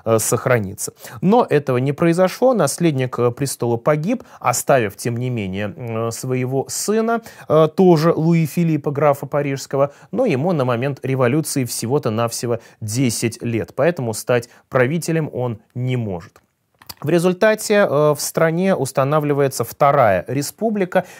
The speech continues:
несколько будет крупных столкновений между противоборствующими партиями,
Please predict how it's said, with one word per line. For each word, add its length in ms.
несколько 500
будет 280
крупных 420
столкновений 640
между 760
противоборствующими 960
партиями, 800